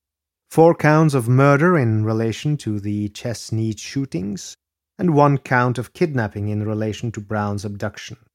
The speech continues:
He was later charged with three additional counts of murder for the murders of Carver and the Coxies,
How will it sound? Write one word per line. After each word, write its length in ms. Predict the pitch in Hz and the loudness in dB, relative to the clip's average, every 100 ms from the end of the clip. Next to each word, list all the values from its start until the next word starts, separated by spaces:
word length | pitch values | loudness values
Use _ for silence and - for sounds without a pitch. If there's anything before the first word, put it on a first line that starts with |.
| _ _ _ _ _ - | _ _ _ _ _ -8
He 80 | |
was 180 | 101 98 | -6 -4
later 320 | 117 185 107 | 0 0 -2
charged 720 | 101 - 117 120 135 131 - _ _ _ _ - | -8 -6 -2 0 0 -4 -12 _ _ _ _ -2
with 260 | 127 - - | -2 -2 -14
three 460 | - 170 214 208 | -6 2 2 2
additional 560 | 220 139 143 - 135 127 | -2 -2 -2 0 0 0
counts 380 | - 127 123 - | -2 -2 -2 -2
of 160 | 104 | -4
murder 440 | 113 143 147 151 170 | 0 2 4 4 2
for 180 | 123 113 | 2 -2
the 80 | |
murders 540 | 117 117 123 131 139 120 | 0 0 0 0 -2 -4
of 220 | 101 - | -8 -8
Carver 560 | - 131 127 127 165 180 | 0 2 2 2 0 0
and 240 | 120 117 | -2 -4
the 60 | 120 | -6
Coxies, 680 | - 135 - - - - | -4 -4 -4 -10 -18 -20